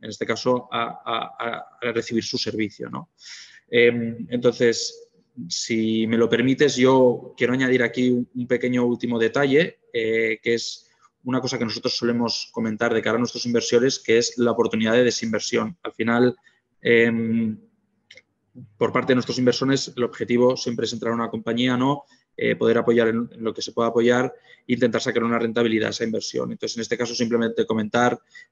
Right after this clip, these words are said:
pues, que es un sector, eh, en el que, en el que se producen operaciones de money, como por ejemplo, supongo que, bueno, tú, Avi, lo conocerás seguro, pero muchos de vosotros deberéis conocer, eh, el caso de Habitísimo, ¿no? Que hace, hace relativamente poco fue comprada por HomeServe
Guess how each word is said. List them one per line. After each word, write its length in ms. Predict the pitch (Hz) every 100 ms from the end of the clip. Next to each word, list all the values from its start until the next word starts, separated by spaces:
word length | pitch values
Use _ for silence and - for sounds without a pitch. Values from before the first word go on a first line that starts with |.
| _
pues, 140 | 104
que 80 | -
es 80 | -
un 80 | 120
sector, 560 | 117 - 127 123 127 _
eh, 640 | 120 117 117 117 117 - -
en 140 | 117 113
el 140 | 104
que, 440 | - 110 107 117 120
en 100 | 110
el 120 | 104
que 540 | 110 107 107 104 107
se 160 | 107 117
producen 260 | 120 113 120
operaciones 400 | 113 - 120 110
de 80 | 113
money, 460 | 120 135 139 135 _ _ _
como 200 | 127 120
por 100 | 120
ejemplo, 460 | 110 117 110 123 123
supongo 340 | 113 117 113
que, 200 | 117 117
bueno, 360 | - 113 110 -
tú, 140 | 113
Avi, 140 | 113 117
lo 100 | 113
conocerás 420 | 113 110 110 -
seguro, 360 | 113 123 135 123
pero 180 | 110 113 110 _
muchos 400 | 120 120 123 123
de 60 | 127
vosotros 400 | 120 127 120 110
deberéis 320 | 117 117 113
conocer, 560 | 117 113 - 117 110 - _ _ _ _ _
eh, 420 | 120 113 110 107 107 104 107 107 - -
el 160 | 117
caso 280 | - 117 123
de 100 | 113
Habitísimo, 540 | 113 113 120 - 147 139
¿no? 160 | 147
Que 80 | 120
hace, 500 | - 120 117 113 120
hace 160 | 117 -
relativamente 560 | 117 113 117 117 110 104
poco 240 | 113 113
fue 160 | - 110
comprada 340 | 110 117 113
por 140 | 113 -
HomeServe 420 | 113 - 143